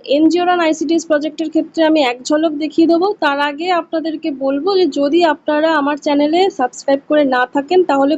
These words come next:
করে নিন, তাহলে অথেন্টিক ইনফরমেশনগুলো চটজলদি আপনারা পেয়ে যাবেন। আর আমি সবসময় অর্ডার সহযোগে বলি, অর্ডার,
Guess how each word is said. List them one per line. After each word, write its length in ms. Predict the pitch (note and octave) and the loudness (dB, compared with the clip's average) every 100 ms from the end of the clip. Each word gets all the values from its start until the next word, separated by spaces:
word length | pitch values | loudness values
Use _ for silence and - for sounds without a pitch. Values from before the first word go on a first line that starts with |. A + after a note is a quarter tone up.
| - | 0
করে 240 | C#4+ D4 | 0 2
নিন, 200 | D#4+ G4+ A#4+ _ _ _ _ - | 2 0 -2 _ _ _ _ -4
তাহলে 280 | B3+ D#4+ F#4 | 0 2 2
অথেন্টিক 500 | C#4+ D#4 E4 F4 E4 | 0 -2 -2 -2 -2
ইনফরমেশনগুলো 920 | D#4+ D4+ D#4+ D#4+ E4 E4+ E4 E4+ F4+ | -2 -2 0 0 0 -2 0 -2 0
চটজলদি 560 | C#4+ C4 D4 D4+ D#4+ | 0 0 0 0 0
আপনারা 300 | D4+ D4+ D4+ | 0 0 -2
পেয়ে 280 | D4 C4 B3+ | -2 -2 -2
যাবেন। 340 | C#4 C4+ F4+ | -2 -2 -2
আর 140 | F4 C#4 | 0 -2
আমি 280 | C4 C#4 D4+ | -2 -4 -4
সবসময় 420 | C4+ - D4+ D#4+ | -4 -2 0 2
অর্ডার 320 | A#3+ A#3+ D4 | 2 -2 -8
সহযোগে 540 | D4+ D4 D4+ D#4 D#4 | -6 -4 -2 -4 -4
বলি, 380 | C#4 C4 C4+ G#4 | -2 -2 0 0
অর্ডার, 340 | E4 B3+ C4+ | 0 0 -2